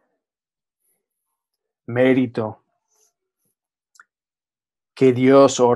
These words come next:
que alguien me diga, "Buen hecho, buen trabajo", ¿no? Ya, <clears throat> esto no es el evangelio. <laughs> ¿Sí,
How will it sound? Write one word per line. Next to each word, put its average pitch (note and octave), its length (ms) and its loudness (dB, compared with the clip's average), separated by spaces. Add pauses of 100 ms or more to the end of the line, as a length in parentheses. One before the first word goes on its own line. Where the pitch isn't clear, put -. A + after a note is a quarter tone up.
que B2 260 -2
alguien C3 440 2
me A#2 160 -6
diga, A#2+ 600 -2 (100)
"Buen D3 220 -8
hecho, D3+ 480 -10
buen D3+ 220 -14
trabajo", - 680 -12 (760)
¿no? A2+ 240 -18 (2500)
Ya, C#3+ 480 -4 (560)
<clears throat> - 300 -14
esto F#3 320 -2
no D3+ 260 2
es - 380 -2 (140)
el B2+ 240 -2
evangelio. G#2+ 680 -6
<laughs> - 360 -2 (1500)
¿Sí, - 180 -4